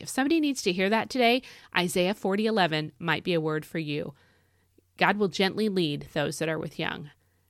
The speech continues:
Talk about freedom. I mean, it was like, woohoo, jumping up and down. If God was not gentle, gently leading me from,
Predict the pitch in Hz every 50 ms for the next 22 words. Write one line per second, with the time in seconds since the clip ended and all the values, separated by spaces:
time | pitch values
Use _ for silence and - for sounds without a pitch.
0 | _ _ _ - - 240 330 359 277 202 131 - - - - 285 311 233 151 -
1 | - - _ _ _ _ _ _ 190 202 208 196 175 151 185 - 196 180 175 214
2 | 285 427 508 508 415 453 494 508 427 285 247 233 226 - 233 220 - 202 185 180
3 | 165 190 247 294 226 165 160 160 - - - - - - _ _ 220 214 208 -
4 | 196 226 226 302 359 285 214 180 - 190 196 226 - - 196 - 208 208 202 220
5 | 220 - - - - 220 214 - 220 220 208 185 202 190 170 160 156 147 - -
6 | - - - 160 147 151 151 -